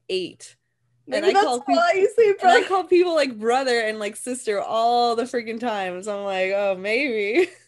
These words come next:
Speaker 1: <laughs>
Speaker 2: Oh my goodness.
Speaker 1: But yeah, those shows are,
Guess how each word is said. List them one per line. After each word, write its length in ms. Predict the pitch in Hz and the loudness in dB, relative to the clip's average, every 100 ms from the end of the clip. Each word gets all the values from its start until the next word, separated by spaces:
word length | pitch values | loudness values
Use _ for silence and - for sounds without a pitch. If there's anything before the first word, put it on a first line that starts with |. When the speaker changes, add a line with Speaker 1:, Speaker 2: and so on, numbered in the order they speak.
| _ 330 | _ -14
Speaker 1:
<laughs> 80 | 330 - | -12 -10
Speaker 2:
Oh 540 | 427 415 226 240 240 | -6 -4 -2 -4 -8
my 280 | 247 240 262 _ | -10 -12 -12 _
goodness. 500 | 269 254 226 254 269 - - | -18 -14 -12 -12 -14 -16 -4
Speaker 1:
But 120 | 226 | -2
yeah, 160 | 208 196 _ 208 | -2 -4 _ -2
those 280 | 233 294 | 0 0
shows 200 | 349 370 370 | 0 -2 -2
are, 380 | 311 220 196 | -2 -6 -10